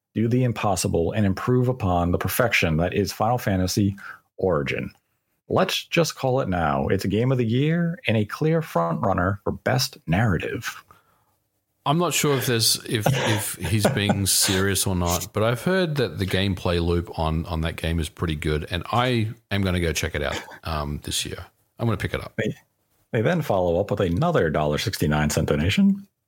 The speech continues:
Speaker 1: saying, "Joking aside,
Speaker 2: Damn it.
Speaker 1: I think this game will become a cult classic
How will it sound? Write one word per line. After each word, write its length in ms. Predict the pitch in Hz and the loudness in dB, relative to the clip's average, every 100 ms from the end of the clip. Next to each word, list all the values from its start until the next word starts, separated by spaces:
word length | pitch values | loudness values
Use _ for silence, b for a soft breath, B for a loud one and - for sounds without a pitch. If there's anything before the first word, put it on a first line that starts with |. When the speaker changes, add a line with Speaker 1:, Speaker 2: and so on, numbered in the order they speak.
| _ _ _ | _ _ _
Speaker 1:
saying, 480 | - 104 98 95 82 | -6 0 2 2 2
"Joking 400 | - 190 202 180 | 2 2 2 0
aside, 560 | 165 170 151 98 110 - | 2 2 2 2 0 -2
Speaker 2:
Damn 180 | - 87 | -8 -10
it. 100 | 101 _ | -10 _
Speaker 1:
I 160 | 135 113 | -2 0
think 300 | 107 165 190 | 2 -2 0
this 300 | 202 175 147 | 0 2 0
game 380 | 127 131 139 123 | 2 2 2 2
will 140 | 120 | 2
become 380 | 131 135 - 104 | 2 0 0 2
a 100 | 107 | 0
cult 440 | 101 - 90 - | 0 0 0 -2
classic 640 | - - 175 170 98 98 | -8 0 0 2 0 0